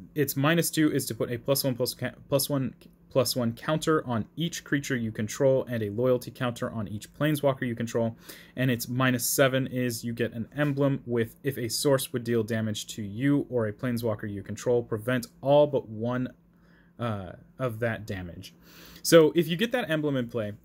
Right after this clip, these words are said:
and you have, um, Deification in play, your Gideon planeswalkers pretty much become impossible to kill. Um, so this is, this is where Ajani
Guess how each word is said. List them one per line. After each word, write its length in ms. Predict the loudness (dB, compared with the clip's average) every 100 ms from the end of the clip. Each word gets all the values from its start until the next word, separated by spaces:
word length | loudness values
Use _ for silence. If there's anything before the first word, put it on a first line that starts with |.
| _ -6
and 140 | -4
you 80 | -4
have, 560 | -4 -2 0 -2 -4 -16 -4
um, 600 | 0 2 2 -2 -6 -10 -18 _ _ _ -16 -14 -8
Deification 680 | 2 4 4 0 0 -2 -2
in 100 | -4
play, 300 | -4 -4 -6 -10 -20 -20 -20 -20 _ -8
your 600 | 4 8 10 8 4 -2 _ _ _ -14 -2
Gideon 320 | 2 2 0
planeswalkers 920 | -2 -2 0 -2 0 -2 -2 -4 -10 -16 _ _ _ _ -20
pretty 360 | -12 0 2 2
much 260 | 0 -2
become 260 | -4 -2 -2
impossible 960 | -4 -6 -10 -8 -6 -4 -6 -6 -10 -14 -20 -14
to 100 | -12
kill. 240 | -12 -16 -20 _ -20 -20 -20 -20 -4
Um, 400 | 4 6 6 2
so 160 | 0 2
this 160 | 4 2
is, 220 | 0 -4
this 240 | 0 0
is 120 | 2
where 380 | 4 6 6 4 -6 -20 -20 -8
Ajani 680 | -4 0 2 4 2 0